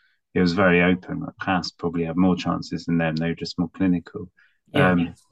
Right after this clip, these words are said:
Speaker 1: but keep saying, like, it's the matches against that your sort of direct rivals where you have to take that chance to jump up a few places.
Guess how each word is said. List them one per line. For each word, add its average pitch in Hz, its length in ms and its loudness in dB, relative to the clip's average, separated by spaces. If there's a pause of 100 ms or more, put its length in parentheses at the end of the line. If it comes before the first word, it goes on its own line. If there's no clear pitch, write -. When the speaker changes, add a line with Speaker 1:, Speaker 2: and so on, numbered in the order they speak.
(180)
Speaker 1:
but 95 240 2 (1400)
keep 85 240 -6
saying, 92 360 0
like, 85 220 0
it's - 200 -6
the 101 80 -2
matches 98 520 -2
against 90 580 -2
that 80 100 -8
your 87 220 0
sort 85 200 -6
of 85 80 -8
direct 90 360 0
rivals 87 560 0
where 85 140 -2
you 87 120 -2
have 87 200 -6
to 90 140 -8
take 90 240 0
that 80 180 -4
chance 92 340 0
to - 120 -16
jump 87 280 -2
up 110 160 0
a - 40 -20
few 85 240 -4
places. 82 560 -8